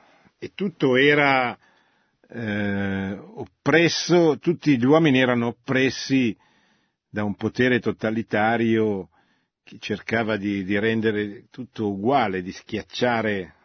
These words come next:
ogni identità, di calpestarla, di negarla, eccetera. Allora,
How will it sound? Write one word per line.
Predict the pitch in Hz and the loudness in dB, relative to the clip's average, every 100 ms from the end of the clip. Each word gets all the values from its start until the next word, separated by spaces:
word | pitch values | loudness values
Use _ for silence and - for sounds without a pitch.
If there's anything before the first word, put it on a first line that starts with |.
| _ _ | _ _
ogni | 113 113 110 104 | -4 0 0 0
identità, | 98 104 101 - 98 131 127 92 - _ _ _ _ _ | -2 -6 -8 -10 -8 -4 -4 -6 -16 _ _ _ _ _
di | _ - | _ -16
calpestarla, | - 104 - 98 - 120 120 107 90 90 | -12 -10 -10 -12 -6 -4 -2 -4 -8 -10
di | 92 | -10
negarla, | 92 92 104 107 107 98 92 | -10 -8 -6 -6 -8 -8 -12
eccetera. | 85 - 90 - _ _ _ _ _ _ _ _ _ - | -14 -18 -20 -20 _ _ _ _ _ _ _ _ _ -10
Allora, | 135 175 156 | 0 4 4